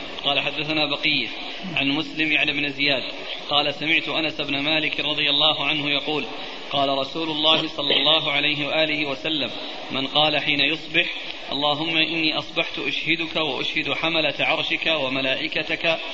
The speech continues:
وجميع خلقك أنك أنت الله لا إله إلا أنت وحدك لا شريك لك، وأن محمدا عبدك ورسولك، إلا غفر له ما أصاب في يومه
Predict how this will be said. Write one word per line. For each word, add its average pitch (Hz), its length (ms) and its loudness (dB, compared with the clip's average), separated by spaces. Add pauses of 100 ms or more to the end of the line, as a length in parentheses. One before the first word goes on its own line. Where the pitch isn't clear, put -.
(260)
وجميع 143 600 2
خلقك 160 460 0
أنك 156 500 0
أنت 156 320 0
الله 151 500 2
لا 156 400 4
إله 151 460 2
إلا 170 400 2
أنت 156 140 -2 (480)
وحدك 151 420 0
لا 156 220 4
شريك 165 360 0
لك، 151 320 0 (400)
وأن 170 320 0
محمدا 175 600 0
عبدك 165 340 0
ورسولك، 156 640 0 (640)
إلا 165 360 2
غفر 151 400 0
له 160 260 2
ما 156 300 2
أصاب 156 360 2
في 156 120 -2
يومه 151 580 0